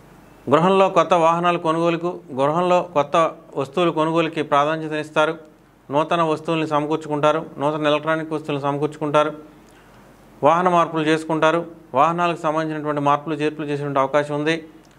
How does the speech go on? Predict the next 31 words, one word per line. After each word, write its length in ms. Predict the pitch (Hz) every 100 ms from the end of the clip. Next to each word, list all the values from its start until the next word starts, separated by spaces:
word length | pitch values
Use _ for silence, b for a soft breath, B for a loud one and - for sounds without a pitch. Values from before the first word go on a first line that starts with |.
| B
గృహానికి 360 | 131 156 175 170 160
సంబంధించి 360 | 160 160 147 151
కానీ, 160 | 156 165
వాహనానికి 420 | 143 151 160 151 151
సంబంధించి 380 | 147 151 147 143
కానీ, 180 | 147 156 165 B B B 131
ఆర్థికపరమైనటువంటి 760 | 156 170 156 156 160 151 147
నిర్వహణ 280 | 139 156 156 143
కోసం 220 | 143 156 156 - B B B B - 127
లావాదేవీలు 560 | 151 160 160 156 151 147
చేసేటువంటి 460 | 156 151 143 143 139
అవకాశం 300 | 135 151 147 147
ఉంది. 140 | 147 151
బ్యాంకు 220 | 135 156 151
పనులు 200 | 151 147 143
పూర్తి 220 | 143 151
చేసేటువంటి 680 | 147 143 135 143 135 139 131
అవకాశం 300 | 131 139 143 139
ఉంది. 140 | 156 156 B B B
వాటికి 240 | 131 156 160
సంబంధించినటువంటి 520 | 160 175 165 160 151
పత్రాలు 300 | 147 147 160 147
రాసుకోవడానికి 500 | 147 151 147 151 139 147
కానీ, 120 | 151 147
వాటి 120 | 135 131
లావాదేవీలకు 500 | 143 147 143 139 139
కానీ 120 | 147 131
ఈరోజు 260 | 139 135 117 B B B 110
అనుకూలమైనటువంటి 600 | 147 165 160 156 143 143
సమయంగా 280 | 139 147 143 139
చెప్పుకోవచ్చు. 440 | 143 151 143 160